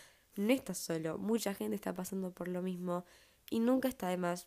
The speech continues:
pedir ayuda si es que sentís que es la que, lo que necesitas. Comunícate, exprésate, respira,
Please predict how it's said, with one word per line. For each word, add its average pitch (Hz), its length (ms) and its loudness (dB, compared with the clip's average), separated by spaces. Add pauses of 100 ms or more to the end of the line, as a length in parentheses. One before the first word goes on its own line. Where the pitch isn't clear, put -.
pedir 185 260 -2
ayuda 175 420 -4
si - 200 -6
es 180 60 -8
que - 120 -8
sentís 175 380 -6
que - 160 -4
es 165 80 -4
la 165 160 -4 (160)
que, - 160 -8
lo 160 120 -4
que 160 120 -6
necesitas. 160 680 -8 (840)
Comunícate, 202 880 2
exprésate, 175 880 -2 (100)
respira, 170 640 -4